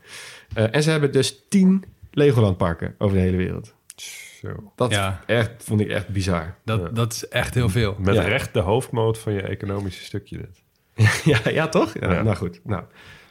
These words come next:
Speaker 3: Hey Leon, wist je dat, ehm, Lego ook wel een voorbeeld is van merkverwatering?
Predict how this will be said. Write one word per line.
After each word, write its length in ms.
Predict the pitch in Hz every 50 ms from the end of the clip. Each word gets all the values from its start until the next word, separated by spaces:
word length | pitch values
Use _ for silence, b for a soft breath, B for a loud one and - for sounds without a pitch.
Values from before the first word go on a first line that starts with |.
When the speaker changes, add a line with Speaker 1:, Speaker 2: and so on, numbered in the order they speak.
| B B B B B B B B B B B - - - -
Speaker 3:
Hey 140 | - 123
Leon, 320 | 123 135 156 147 123 117 117 - - _ _ - - - _ _
wist 340 | - 131 117 139 160 -
je 60 | - 165
dat, 240 | 160 151 - -
ehm, 380 | 160 147 143 139 131 127 123 117 117 - - - _ _ _ _ _ _
Lego 600 | - 123 113 110 123 143 165 - - 127 117 113 110
ook 200 | - 113 127 123
wel 240 | 120 117 117 113 110
een 120 | 113 110
voorbeeld 440 | 101 117 120 127 131 117 120 110 -
is 100 | 120 -
van 240 | - 110 101 101 101
merkverwatering? 960 | 110 120 131 143 - - 107 98 95 90 87 95 98 - 101 98 104 143 202